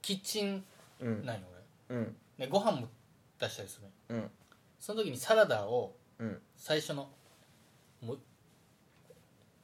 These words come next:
Speaker 1: 全然、もう、蒸しってないやつ。
Speaker 2: 蒸しってないやつね。
Speaker 1: そのままあるやつ。
Speaker 2: 野菜ですか、
Speaker 1: うん、
Speaker 2: じゃあ。
Speaker 1: 本体を。
Speaker 2: 何ですか？<laughs> 野菜ですか？
Speaker 1: 野菜、野菜。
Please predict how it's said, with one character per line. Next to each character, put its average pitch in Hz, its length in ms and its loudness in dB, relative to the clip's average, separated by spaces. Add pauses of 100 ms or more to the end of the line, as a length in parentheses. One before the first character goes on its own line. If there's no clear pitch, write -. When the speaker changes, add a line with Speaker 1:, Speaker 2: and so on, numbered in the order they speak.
Speaker 1:
全 147 220 0
然、 139 260 0 (140)
も 113 320 -6
う、 123 60 -6
蒸 135 60 -2
し - 160 -2
っ - 20 -8
て 131 120 0
な 113 100 2
い 101 40 -2
や 95 60 -6
つ。 - 120 -18 (760)
Speaker 2:
蒸 117 180 -2
し - 180 0
っ - 20 -20
て 120 100 -6
な 107 80 -2
い - 20 -2
や 101 80 -2
つ - 80 -14
ね。 143 180 -2
Speaker 1:
そ 143 100 -8
の 127 80 0
ま 127 80 2
ま 123 120 2
あ 117 40 2
る 107 100 -2
や 92 60 -4 (100)
つ。 - 120 -14 (340)
Speaker 2:
野 120 100 6
菜 117 220 2
で 113 100 -2
す 110 100 -6
か、 131 80 0
Speaker 1:
う - 20 -2
ん、 - 20 -2
Speaker 2:
じ 110 60 -2
ゃ 101 60 0
あ。 - 40 -4
Speaker 1:
本 135 220 0
体 98 160 2
を。 90 40 -4 (540)
Speaker 2:
何 123 280 6
で 160 80 6
す - 180 6
か？ - 280 10 (220)
<laughs> 175 240 10
野 165 140 12
菜 208 220 12
で 220 100 12
す 214 100 0
か？ - 60 0
Speaker 1:
野 120 120 2
菜、 110 180 4
野 98 80 4
菜。 117 140 4